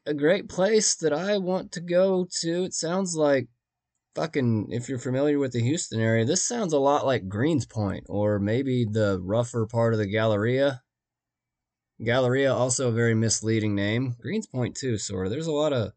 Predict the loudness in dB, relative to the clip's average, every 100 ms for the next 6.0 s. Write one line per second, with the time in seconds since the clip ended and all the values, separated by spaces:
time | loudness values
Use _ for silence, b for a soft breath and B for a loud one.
0 | -12 -6 0 2 2 2 2 2 2 2
1 | 4 4 2 0 -2 -2 -2 -2 -4 -2
2 | -2 -4 -6 -4 -4 -4 -6 -4 -4 -4
3 | -10 _ -8 -2 -2 0 -2 -4 -6 -6
4 | -4 -4 -2 -4 -4 -8 -10 -6 -4 -2
5 | -2 -2 -2 -4 -6 -10 -10 -6 -6 -6